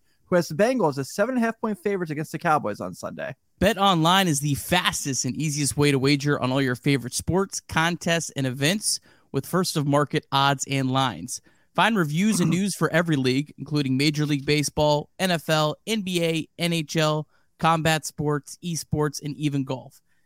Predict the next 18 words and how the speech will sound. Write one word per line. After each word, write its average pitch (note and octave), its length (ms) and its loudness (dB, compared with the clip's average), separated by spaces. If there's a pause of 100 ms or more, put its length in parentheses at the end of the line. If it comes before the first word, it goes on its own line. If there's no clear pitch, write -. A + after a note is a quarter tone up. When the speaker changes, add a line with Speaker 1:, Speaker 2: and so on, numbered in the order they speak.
(200)
Speaker 2:
BetOnline E3+ 540 2
continues E3 560 -2
to C#3 80 -10
be C#3 60 -4
the C3+ 140 -6
top - 480 -2
online E3 500 2
resource C#3 420 -2
for - 140 -10
all C3+ 120 2
your C3 120 0
sports D3+ 380 -2
information, C#3 720 -2 (300)
from C3+ 160 0
live E3+ 320 2
in-game C#3 560 0
betting, F3+ 380 0 (100)
props, D#3+ 400 0